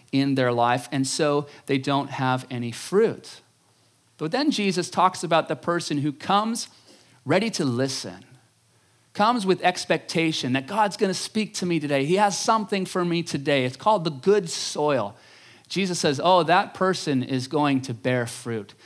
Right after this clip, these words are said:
thirty, sixty, and even a hundredfold." And so I think that when we are the crowd, when we are the ones who are listening, we need to be prepared to respond and to receive from God.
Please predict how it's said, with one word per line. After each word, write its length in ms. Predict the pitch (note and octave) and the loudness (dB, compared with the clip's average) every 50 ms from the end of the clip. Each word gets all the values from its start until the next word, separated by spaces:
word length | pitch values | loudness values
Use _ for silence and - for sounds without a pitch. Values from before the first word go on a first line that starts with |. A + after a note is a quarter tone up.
| - - - | -20 -20 -20
thirty, 420 | - - - G3 G#3 G3+ F#3 E3 | -4 0 2 2 4 4 2 2
sixty, 640 | D3+ - - - G#3 G3+ G3+ - - - D#3 C#3+ - | 2 0 0 0 0 0 0 -2 -4 -4 -4 -4 -2
and 420 | - F3+ F#3+ F#3+ F3 E3 D#3 C#3+ - - | -2 0 2 2 2 2 0 -2 -4 -4
even 380 | E3+ F#3 F#3+ E3 D#3 C#3+ C3+ - | -2 -2 -2 0 0 -2 -2 -2
a 80 | C3+ B2+ | -6 -8
hundredfold." 1040 | B2+ - C#3+ D3+ D3+ B2+ C3 B2 A#2+ - - - C#3 D3+ E3+ D3 G#2+ - - - - _ _ _ _ _ _ _ _ - - - | -8 -6 -6 -6 -6 -4 -6 -8 -8 -10 -8 -6 -4 -2 -2 -4 -6 -8 -12 -20 -20 _ _ _ _ _ _ _ _ -18 -10 -8
And 100 | B2+ B2+ | -6 -2
so 120 | - F#3+ | 2 4
I 120 | G3 A3+ A#3 | 4 4 2
think 320 | - - B3 B3 A3 - | 0 -2 -4 -4 -2 0
that 140 | - F3 D3 | 0 0 0
when 260 | E3 E3 E3 E3 D#3+ | 2 0 0 0 0
we 200 | F3 A3+ B3+ B3 | 0 0 2 2
are 140 | A3+ G#3 F#3 | 2 2 2
the 120 | D#3 D3+ | 0 -4
crowd, 480 | C3+ - - - G3+ F#3+ F#3+ F3+ D3+ D3 | -6 -8 -10 -6 -4 0 2 2 2 0
when 180 | D3 D3+ D#3 | 0 -2 -2
we 100 | F#3 A#3 | -2 -2
are 100 | B3 A#3+ | -2 -2
the 120 | A3+ G#3+ G3 | -2 -2 -2
ones 340 | F3 F3 F3+ F3+ F3 - - | 0 0 0 0 -2 -2 -2
who 140 | E3+ D#3+ | -2 0
are 100 | D#3 C#3+ | 0 2
listening, 580 | C#3 C3 D3 F#3 G3 F#3 - - E3+ D#3 D3 C#3 | 0 0 2 0 0 0 -2 -2 0 0 2 2
we 120 | C#3 D#3+ | 2 0
need 160 | F3+ G3+ G3+ - | 0 -2 -4 -4
to 200 | - F3+ D3+ C3 - - - - - - - | -6 -6 -6 -8 -10 -16 -20 -20 -20 -10 -6
be 100 | - F#3 | -4 -4
prepared 1000 | - - - F3+ C3+ - - - - G3+ G#3 A3 A3 G#3 F#3+ D#3 B2 A2 G2 - - | -4 -4 -6 -8 -8 -8 -8 -6 -4 0 0 2 2 2 2 0 0 -4 -6 -10 -12
to 120 | - F3 | -8 -8
respond 920 | C#3+ C#3+ C3+ C3 - - - - - - E3 F3+ G3+ G#3 G3 F3+ E3 D3+ D3 | -6 -6 -4 -4 -4 -4 -4 -6 -4 0 0 2 2 2 2 2 2 0 -2
and 100 | C#3 C#3 | -4 -8
to 100 | - D#3 | -8 -6
receive 580 | C#3 C#3 C3 - - - - G#3 G#3+ A3 G#3+ - | -6 -4 -4 -4 -6 -4 -4 -2 -2 -2 -4 -6
from 380 | - - E3+ D#3 D3 C3+ B2+ - | -6 -4 -4 -2 -2 -4 -6 -6
God. 480 | D#3 D3 D#3+ E3+ E3+ D3+ B2 - - | -4 -2 0 0 0 0 -2 -6 -12